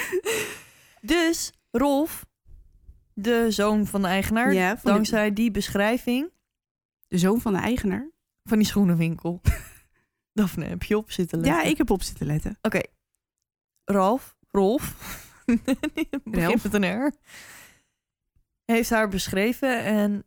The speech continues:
Speaker 1: aan de hand daarvan konden ze de vrouw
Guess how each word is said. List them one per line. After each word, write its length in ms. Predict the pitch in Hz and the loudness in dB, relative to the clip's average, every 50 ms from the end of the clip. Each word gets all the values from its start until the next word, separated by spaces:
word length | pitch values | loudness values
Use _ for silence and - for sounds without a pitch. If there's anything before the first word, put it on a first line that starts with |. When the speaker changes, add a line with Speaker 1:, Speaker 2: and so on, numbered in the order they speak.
| _ _ | _ _
Speaker 1:
aan 140 | - 196 196 | -4 0 2
de 60 | 190 | 2
hand 200 | 185 190 196 190 | 2 2 2 2
daarvan 680 | - 170 175 190 208 196 - 208 202 208 226 254 254 247 - _ _ _ | 2 2 2 2 0 0 0 0 0 2 0 -2 -4 -6 -10 _ _ _
konden 300 | - 214 220 220 208 208 | -4 0 0 2 2 2
ze 120 | 196 - 202 | 2 2 2
de 100 | 196 185 | 0 0
vrouw 600 | - - 190 196 202 214 226 233 226 220 233 | 0 -2 0 2 2 2 2 2 0 -2 -4